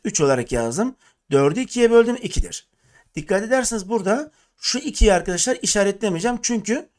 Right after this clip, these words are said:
iki sayıyı beraber bölmedi. Tekrar ikiye böldüm. Bir,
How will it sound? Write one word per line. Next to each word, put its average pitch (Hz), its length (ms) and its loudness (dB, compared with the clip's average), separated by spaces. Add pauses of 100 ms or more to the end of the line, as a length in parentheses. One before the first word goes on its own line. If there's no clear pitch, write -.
(500)
iki 285 200 -2
sayıyı 220 320 0
beraber 185 460 2
bölmedi. 107 440 0 (680)
Tekrar 247 320 4
ikiye 196 280 -2
böldüm. 139 300 0
Bir, 240 320 -2